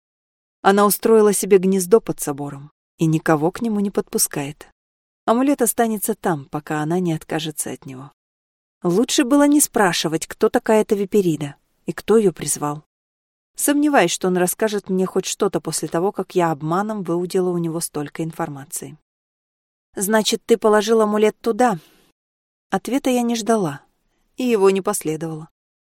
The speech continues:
Он вряд ли бы оставил то, что ему было так нужно, в месте, к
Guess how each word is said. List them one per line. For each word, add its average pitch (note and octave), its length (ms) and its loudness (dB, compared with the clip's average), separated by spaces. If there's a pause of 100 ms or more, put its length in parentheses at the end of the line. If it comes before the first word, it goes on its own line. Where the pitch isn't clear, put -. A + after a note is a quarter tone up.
(100)
Он A#3+ 200 0
вряд C4+ 280 2
ли G3 120 4
бы E3 120 2
оставил E3 460 2
то, G3+ 160 -4
что - 200 -4
ему E3+ 180 0
было E3 260 0
так - 220 -8
нужно, F3+ 340 -6
в D3+ 120 -10
месте, F3+ 420 -4
к - 40 -14